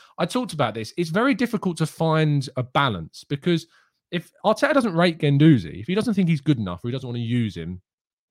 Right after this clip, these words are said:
he doesn't want to use him. If he doesn't think Pepe is good enough and he doesn't want to use him, he doesn't want to use him. If he doesn't think Leno is good enough, he's not gonna use him. And yet the same people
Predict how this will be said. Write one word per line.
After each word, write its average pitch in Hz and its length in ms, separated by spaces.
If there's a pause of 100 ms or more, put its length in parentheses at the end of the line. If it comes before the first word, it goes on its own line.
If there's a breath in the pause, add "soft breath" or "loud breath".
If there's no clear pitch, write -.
(220)
he 120 80
doesn't 117 160
want 110 80
to 107 40
use 98 180
him. 85 60
If 92 60
he 135 40
doesn't 202 180
think 226 180
Pepe 170 320
is 135 100
good 151 140
enough 101 360 (140)
and 113 60
he 120 60
doesn't 117 200
want 113 100
to 117 60
use 120 200
him, 101 240 (360)
he 123 60
doesn't 117 240
want 113 120
to 113 60
use 120 220
him. - 80 (120)
If - 100
he 170 60
doesn't 208 200
think 190 160
Leno 151 360
is 123 120
good 147 160
enough, 104 360 (380)
he's 151 120
not 185 120
gonna 160 120
use 185 200
him. 95 140 (640)
And 170 160
yet 196 120
the 185 60
same 233 260
people 202 340